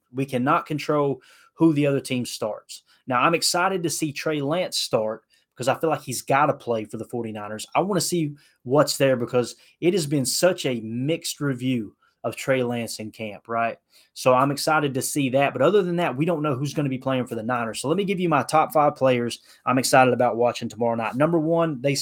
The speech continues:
they mentioned it here, it's Romeo Doubs. Guys, we have seen Jeff Janis and Abbrederis and, uh, and all of the, uh, you know, who was the other guy? Gosh, it, it, uh, it, it escapes me right now. The guy that ended up in Buffalo, touchdown Jesus. Anyway,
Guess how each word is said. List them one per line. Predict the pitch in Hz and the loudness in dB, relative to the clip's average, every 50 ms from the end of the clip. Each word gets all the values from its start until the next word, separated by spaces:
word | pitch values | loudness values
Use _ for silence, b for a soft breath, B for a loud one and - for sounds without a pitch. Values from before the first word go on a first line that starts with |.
| - - | -4 -4
they | 147 135 139 | -2 -2 0
mentioned | 143 147 139 - 135 135 120 | 0 0 0 -2 -4 -4 -2
it | |
here, | 123 135 143 139 135 127 b b b b _ | -2 -2 0 0 -2 -2 b b b b _
it's | 147 123 - | -6 -4 0
Romeo | 147 143 139 139 135 131 120 113 | 2 2 4 4 4 2 2 2
Doubs. | 120 117 117 107 104 - - - b b b b b - | 2 0 0 -2 -4 -6 -10 -14 b b b b b 2
Guys, | 143 135 135 131 - - _ _ _ _ _ _ _ _ _ - - _ | 4 4 4 2 0 -6 _ _ _ _ _ _ _ _ _ -20 -20 _
we | - 143 175 226 | 2 2 4 4
have | 233 170 | 2 0
seen | - - - 185 170 156 135 | 0 0 2 2 2 2 0
Jeff | - - 156 151 139 | 0 2 0 0 0
Janis | - - 139 131 123 113 110 - - - b b b b b b b b | -2 -2 -2 -2 -2 -4 -6 -8 -10 -12 b b b b b b b b
and | 123 123 127 | -10 -6 -2
Abbrederis | 135 151 160 147 151 131 143 139 135 131 123 123 120 - - - - b b b b b b _ | 0 0 0 0 0 2 4 4 6 6 6 4 2 0 -4 -8 -10 b b b b b b _
and, | 127 123 120 120 117 113 | -8 -6 -6 -6 -6 -4
uh, | 117 117 113 110 110 - - | -4 -4 -2 -4 -4 -6 -6
and | 123 117 117 | -8 -8 -4
all | - 135 151 170 170 160 | 2 4 6 6 6 4
of | 147 123 | 2 0
the, | 131 135 127 127 127 | 0 -2 0 0 0
uh, | 123 120 120 120 | 0 0 -2 -2
you | 113 117 127 127 | -4 -4 -4 -4
know, | 127 123 | -2 -2
who | 143 156 | 0 0
was | 151 143 - | 0 0 0
the | 147 147 143 | 0 0 0
other | 135 127 123 117 | 0 0 -2 -4
guy? | 107 113 110 104 104 | -4 -6 -8 -8 -6
Gosh, | - 127 120 107 - - | -4 -4 -4 -4 -6 -10
it, | 120 85 95 120 110 | -12 -10 -10 -12 -12
it, | 113 - _ _ - | -12 -14 _ _ -12
uh, | 113 - - 160 - _ _ _ _ _ _ _ _ _ _ _ _ _ _ | -12 -12 -14 -20 -20 _ _ _ _ _ _ _ _ _ _ _ _ _ _
it, | 127 120 113 127 _ - | -20 -20 -20 -20 _ -8
it | 139 120 | -6 -2
escapes | 120 131 123 117 - - | -2 -2 -2 -4 -8 -14
me | 113 104 107 107 | -14 -12 -10 -6
right | 107 110 107 - 110 | -6 -6 -6 -6 -8
now. | 110 117 113 110 107 - - _ _ _ _ _ _ _ | -8 -8 -6 -6 -8 -10 -14 _ _ _ _ _ _ _
The | 120 | 2
guy | 107 131 127 | 4 4 4
that | 127 123 127 | 4 2 2
ended | 127 123 127 | 0 0 0
up | 127 120 - | 0 -2 -2
in | 120 113 107 | -4 -2 0
Buffalo, | 117 120 117 - 117 113 110 104 | 0 0 0 -2 -4 -6 -6 -2
touchdown | - 127 120 - - 123 117 117 113 | -2 -2 -2 0 -2 -2 -2 -2 -2
Jesus. | 107 113 117 110 107 107 104 - | -2 -2 -4 -4 -4 -6 -2 0
Anyway, | 147 139 131 120 117 110 104 | 2 2 2 2 0 -2 -4